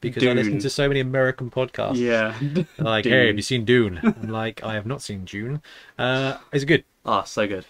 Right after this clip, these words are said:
Speaker 2: So you mentioned the spaceships. I was immediately thinking, oh, loved it.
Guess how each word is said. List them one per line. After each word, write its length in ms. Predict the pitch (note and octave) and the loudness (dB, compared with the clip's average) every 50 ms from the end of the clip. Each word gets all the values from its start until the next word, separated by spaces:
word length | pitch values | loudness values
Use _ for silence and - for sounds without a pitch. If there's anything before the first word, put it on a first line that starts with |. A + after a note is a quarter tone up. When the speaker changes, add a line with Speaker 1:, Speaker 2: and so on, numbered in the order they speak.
| _ _ _ _ | _ _ _ _
Speaker 2:
So 120 | _ - A#2+ | _ -4 -2
you 160 | G#2+ G#2+ A2 | 0 2 2
mentioned 220 | A#2+ A#2+ A#2 - | 0 0 0 -4
the 80 | - G2+ | -10 -10
spaceships. 540 | - - A#2+ A2 G#2 - - G2 - - - | -4 -2 -2 -2 -2 -2 -6 -6 -6 -6 -10
I 40 | G2 | -10
was 100 | G2+ G#2 | -8 -6
immediately 400 | G#2+ A2 G#2+ F#2+ D#2+ E2+ - - | -6 -6 -6 -6 -8 -12 -14 -12
thinking, 360 | - G2 G2 - G2+ G2+ G2+ - - - - - - - - | -14 -14 -14 -14 -14 -14 -14 -14 -16 -18 -18 -20 -20 -20 -18
oh, 120 | - D#3 - - _ - | -18 -18 -18 -18 _ -12
loved 240 | G#2+ G#2 - - - | -10 -10 -10 -8 -10
it. 160 | - - | -12 -12